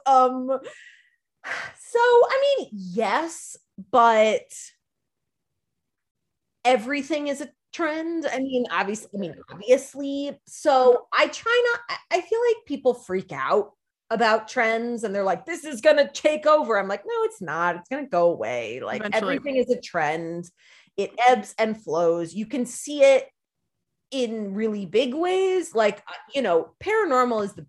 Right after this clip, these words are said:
Speaker 1: easiest way to understand this. You know, for the two years after Twilight came out, like, it was all paranormal all the time. Now in twenty twenty-one, they're publishing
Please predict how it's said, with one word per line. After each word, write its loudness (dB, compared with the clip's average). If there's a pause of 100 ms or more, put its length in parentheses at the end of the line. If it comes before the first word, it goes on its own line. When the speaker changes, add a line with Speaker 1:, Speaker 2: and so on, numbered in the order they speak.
Speaker 1:
easiest -4
way 2
to 0
understand -6
this. -6 (400)
You -4
know, 2
for -4
the -4
two -6
years -2
after -4
Twilight -2
came -6
out, -4
like, 0 (360)
it -4
was -6
all 6
paranormal -2
all 0
the -14
time. -12 (440)
Now 2
in -4
twenty -4
twenty-one, 0 (1120)
they're 6
publishing -2